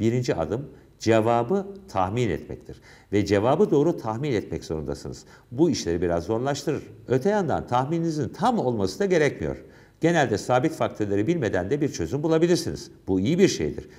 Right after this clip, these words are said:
Çünkü bildiğiniz gibi sabit faktörlerle çok fazla ilgilenmeyiz. Siz formu tahmin etmek durumundasınız. Dersiniz ki bu yaklaşık n kare mertebesinde olacaktır. Yani cevap bir sabitle n karenin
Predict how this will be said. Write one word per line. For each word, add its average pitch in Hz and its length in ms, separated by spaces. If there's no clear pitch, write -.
Çünkü 117 300
bildiğiniz 123 460
gibi 95 220
sabit 131 380
faktörlerle 95 600
çok 156 200
fazla 101 280
ilgilenmeyiz. 143 640
Siz 170 400
formu 120 380
tahmin 107 320
etmek 82 360
durumundasınız. 76 720
Dersiniz 131 440
ki 131 160
bu 123 80
yaklaşık 110 540
n 139 180
kare 98 220
mertebesinde 85 600
olacaktır. 85 480
Yani 160 300
cevap 175 320
bir 190 80
sabitle 165 720
n 156 40
karenin 143 440